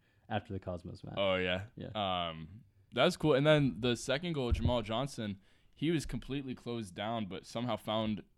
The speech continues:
Speaker 2: found a way to finesse a ball through two San Francisco defenders. And once again, Zach Steinberger just finds space, just completely peels off of the back of Atakora. And that, it was actually a brilliant goal. He timed his jump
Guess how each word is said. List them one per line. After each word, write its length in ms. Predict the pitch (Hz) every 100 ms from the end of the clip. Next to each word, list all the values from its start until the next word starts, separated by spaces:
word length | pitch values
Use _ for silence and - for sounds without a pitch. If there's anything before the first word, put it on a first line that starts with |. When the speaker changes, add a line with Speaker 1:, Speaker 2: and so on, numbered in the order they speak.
| _
Speaker 2:
found 260 | - 113 113
a 80 |
way 220 | 104 101 104
to 560 | - 95 92 90 87 - - -
finesse 460 | - - 104 101 -
a 40 |
ball 320 | 104 90 98 101
through 320 | - 92 101
two 400 | - 110 107 98 _ _ _
San 160 | - 107
Francisco 320 | 95 110 113
defenders. 480 | 98 110 117 107 92
And 160 | 98
once 240 | 107 120 -
again, 320 | 120 120 110
Zach 220 | 98 101
Steinberger 400 | - 113 107 104
just 160 | 101 -
finds 460 | - 104 113 120
space, 420 | - - 120 113 - - - _ - -
just 260 | 104 -
completely 440 | - 107 123 110 117
peels 320 | - 117 110
off 220 | 110 104
of 60 | 120
the 80 | 101
back 280 | 98 101 -
of 300 | 104 92 80
Atakora. 580 | - 98 95 113 107 98 - - - _ 101
And 320 | 101 98 92 - 101
that, 220 | 107 117 87
it 40 |
was 120 | 131 143
actually 220 | 135 131
a 200 | 104 -
brilliant 300 | 123 120 104
goal. 140 | 113
He 100 | 107
timed 560 | 101 - 117 120 127 123
his 180 | 120 95
jump 280 | 110 107